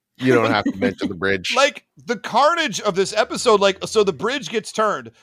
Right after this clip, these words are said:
Speaker 2: They blow out, like, an explo-, ex-, like, a power line, which then, like, detaches from the wires and starts crashing down. Her car goes over the side, uh, uh,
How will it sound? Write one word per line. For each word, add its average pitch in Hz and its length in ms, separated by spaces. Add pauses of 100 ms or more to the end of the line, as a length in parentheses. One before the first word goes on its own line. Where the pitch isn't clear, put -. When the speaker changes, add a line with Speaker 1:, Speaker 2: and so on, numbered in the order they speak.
(140)
Speaker 2:
They 196 140
blow 190 540
out, 269 320
like, 196 240
an 196 100
explo-, 196 560
ex-, - 320
like, 165 140
a 156 40
power 269 460
line, 147 440 (220)
which 185 260
then, 240 180
like, 185 280
detaches 196 640
from 208 120
the 202 80
wires 185 460
and 180 120
starts 196 360
crashing 208 560
down. 202 320 (200)
Her 269 200
car 269 360
goes 214 320
over 247 360
the 214 160
side, 185 760 (280)
uh, 170 200
uh, 175 200